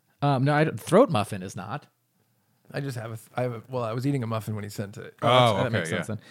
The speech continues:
Speaker 3: And you
Speaker 1: Uh,
Speaker 3: do have, you sw-, you swallow very slowly.
Speaker 1: Yes.
Speaker 2: Well, I, I,
Speaker 3: Like a
Speaker 2: I,
Speaker 3: snake.
Speaker 2: I hold them in my cheeks like a squirrel.
Speaker 3: Oh, okay. <laughs> Man,
Speaker 1: Uh,
Speaker 3: Brad, we gotta say, can, let's both look at the camera and say, like, "We're sad too," so we can get some sweet compliment.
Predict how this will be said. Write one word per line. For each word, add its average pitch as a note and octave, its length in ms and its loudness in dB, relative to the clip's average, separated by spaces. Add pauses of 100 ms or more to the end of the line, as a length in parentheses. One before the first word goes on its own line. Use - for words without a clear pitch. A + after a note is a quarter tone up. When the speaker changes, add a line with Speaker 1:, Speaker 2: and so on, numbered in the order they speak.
(140)
Speaker 3:
And C3 140 0
you C#3+ 60 6
Speaker 1:
Uh, C3 160 4
Speaker 3:
do F3 160 2
have, C3+ 240 0 (160)
you A2+ 140 -4
sw-, - 400 -8
you B2+ 100 -6
swallow C#3 300 0
very G2 240 -2
slowly. - 420 -8
Speaker 1:
Yes. - 80 -6
Speaker 2:
Well, A3+ 260 10
I, E3 220 6
I, D3 140 4
Speaker 3:
Like D3 140 4
a - 20 4
Speaker 2:
I, - 40 6
Speaker 3:
snake. D#3 360 0
Speaker 2:
I D#3 60 6
hold F#3+ 200 4
them F3+ 120 2
in E3 100 0
my C#3 160 -2 (160)
cheeks C3 280 -6
like A2+ 140 -6
a A2+ 60 -10
squirrel. A#2 560 -10
Speaker 3:
Oh, C3 680 6
okay. F#2+ 160 2 (360)
<laughs> - 360 -10
Man, E3+ 220 8
Speaker 1:
Uh, B2+ 60 2
Speaker 3:
Brad, E3 260 2
we F#3+ 100 2
gotta A#3+ 220 2
say, D3+ 240 0
can, D3 280 -4
let's F#3 200 0
both C#3 360 2
look B2 140 -4
at A#2 80 -6
the A2 80 -8
camera G2+ 360 -2
and F2+ 120 -4
say, F#2 260 0
like, E2+ 260 -6 (360)
"We're G#2 260 2
sad G2+ 480 0
too," A2 420 0 (120)
so - 200 0
we A2 140 2
can A2+ 120 -6
get G#2+ 160 2
some G2+ 180 -10
sweet - 380 -6
compliment. A#2+ 540 2